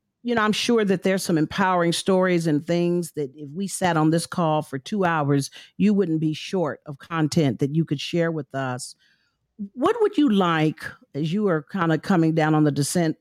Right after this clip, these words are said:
descent of your own career and transitioning into retirement at some point, and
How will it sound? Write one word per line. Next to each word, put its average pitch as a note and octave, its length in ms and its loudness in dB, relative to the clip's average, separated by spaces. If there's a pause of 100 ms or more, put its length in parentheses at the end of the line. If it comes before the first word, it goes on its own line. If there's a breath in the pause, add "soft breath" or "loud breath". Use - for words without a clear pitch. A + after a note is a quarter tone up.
(140)
descent E3+ 520 0
of D3+ 120 0
your D#3+ 180 2
own F#3 180 0
career D#3+ 420 -2
and D3+ 220 -4
transitioning D#3 760 -6
into D3+ 180 -4
retirement D#3 540 0
at D3 140 0
some D#3 220 0
point, D#3+ 400 0
and C#3 140 -4